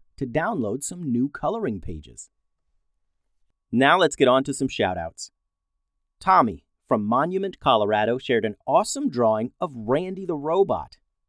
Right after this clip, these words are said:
Thanks for that, Tommy. "I think if you were a character in the stories, you would be the magical robot maker, and you'd construct robots with magical artifacts, and they'd help you and go on adventures with you."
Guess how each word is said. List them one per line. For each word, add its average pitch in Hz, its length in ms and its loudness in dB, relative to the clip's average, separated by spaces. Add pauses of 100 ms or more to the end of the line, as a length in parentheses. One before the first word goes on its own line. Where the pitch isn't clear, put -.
Thanks - 220 -6
for 156 100 -10
that, 143 200 -4
Tommy. 139 400 -4 (720)
"I - 80 -2
think 208 160 -4
if 190 100 0
you 196 100 -6
were 190 120 4
a 160 60 0
character 175 440 -2
in 156 80 -2
the 151 80 0
stories, 143 680 0
you 156 100 -8
would 185 120 -6
be 185 140 -8
the 156 100 0
magical 127 580 -4
robot 131 480 2
maker, 98 460 -14 (160)
and 131 140 -4
you'd 139 180 2
construct 127 600 -4
robots 117 680 0
with 113 120 -12
magical 120 600 -8 (100)
artifacts, 127 720 -4
and 107 100 -10
they'd 104 160 -10
help 123 340 -6
you 139 200 0
and 113 120 -2
go 101 120 -8
on 90 100 -12
adventures 123 580 -6
with 135 160 -6
you." 135 360 -4